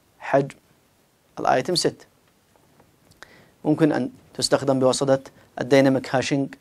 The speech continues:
اند برونينج الجوريثم أو فيرتيكال بيست الجوريثم. الاستراتيجية الأخيرة تعنى بتقليل عدد عمليات الكومبريزش-، الكومب-، الكومبريزنز،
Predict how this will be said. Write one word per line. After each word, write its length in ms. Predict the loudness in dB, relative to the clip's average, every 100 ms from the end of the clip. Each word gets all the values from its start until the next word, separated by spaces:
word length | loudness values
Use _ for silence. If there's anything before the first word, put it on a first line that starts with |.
| -8
اند 140 | -6
برونينج 440 | 2 4 4 2 -2
الجوريثم 460 | 0 0 0 -2 -18 _ _ _ _ _ _ _ _
أو 160 | 4 4
فيرتيكال 480 | 2 -2 -2 -2 -2
بيست 320 | -2 -4 -4
الجوريثم. 420 | -2 2 4 2 -2 -20 -20 -20 _ _ _ _ _ _ _ -20 -8 -4
الاستراتيجية 800 | 0 2 2 2 2 4 4 2 -14 _ _ -20 -18
الأخيرة 460 | -14 -2 0 0 -4 _ _ _ _ _ -2
تعنى 320 | 0 0 -2
بتقليل 680 | -4 -6 -4 2 4 4 0 _ _
عدد 380 | 0 4 2 0 -18 _ _ _ -8
عمليات 640 | -4 -2 0 2 2 2 -8 _ -8
الكومبريزش-، 680 | -6 -4 -2 0 -2 -4 -6 -10
الكومب-، 380 | -8 -4 -2
الكومبريزنز، 920 | -2 -4 -4 -2 0 2 2 0 -2